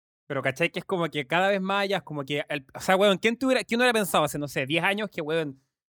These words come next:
el publishing y los masters iba a ser el, weón, el, el, la santa grial, como siempre decimos acá? Y ahora Kanye West daba, creo yo, como la puntita del iceberg, como de decir, "Eh, la distribución ahora es mía, weón, cágate". O sea, lo quería escuchar, tenéis que,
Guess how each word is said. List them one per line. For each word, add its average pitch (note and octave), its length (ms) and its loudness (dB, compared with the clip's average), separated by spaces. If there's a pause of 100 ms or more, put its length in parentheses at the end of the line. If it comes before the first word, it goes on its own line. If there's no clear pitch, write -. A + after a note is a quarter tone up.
(120)
el C3 180 -10
publishing F3+ 420 0
y - 40 0
los D#3 100 2
masters F3 440 -2
iba F#3 100 0
a D3+ 60 -2
ser G3 260 2
el, E3+ 320 -2
weón, F#3 320 0
el, E3+ 280 -2
el, D#3+ 240 -4
la D#3 160 -2
santa F3+ 400 -4
grial, E3+ 300 -2
como C3+ 140 -10
siempre C#3+ 240 -12
decimos C#3 220 -8
acá? B2+ 260 -10 (580)
Y C#3 80 -4
ahora B3+ 180 4
Kanye C#4+ 240 2
West D4+ 280 2
daba, B3+ 360 2
creo A#3 180 2
yo, G#3+ 160 2
como D#3+ 160 0
la D3+ 140 4
puntita G3+ 440 0
del A#3 180 6
iceberg, D#3+ 300 -2
como D#3+ 220 -2
de D3 120 -2
decir, G3 460 -4 (540)
"Eh, D3+ 60 -8
la D3+ 100 -2
distribución D3 400 -6
ahora E3+ 120 0
es C3+ 60 -4
mía, C#3 220 -2
weón, G#2+ 260 -10 (140)
cágate". A2+ 500 0
O - 40 -20
sea, C#3+ 120 -2
lo C#3 80 0
quería D3+ 180 -2
escuchar, G3 480 -2 (300)
tenéis C3+ 200 -8
que, C#3 180 -10